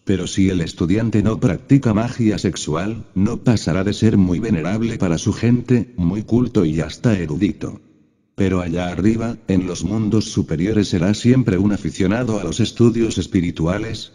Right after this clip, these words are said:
un discípulo ignorante, una pobre sombra mística, un profano,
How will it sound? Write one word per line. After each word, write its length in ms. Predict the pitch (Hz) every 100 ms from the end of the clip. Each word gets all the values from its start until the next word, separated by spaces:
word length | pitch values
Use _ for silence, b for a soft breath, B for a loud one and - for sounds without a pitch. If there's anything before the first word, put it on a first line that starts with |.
| -
un 260 | 110 87
discípulo 640 | 82 80 - 117 82 87 90
ignorante, 720 | 92 104 90 107 107 110 110 -
una 340 | 127 139 131
pobre 300 | 131 135 123
sombra 480 | 117 113 113 104 98
mística, 680 | 104 196 - 107 107 107 -
un 240 | 117 143 139
profano, 600 | 120 104 110 123 117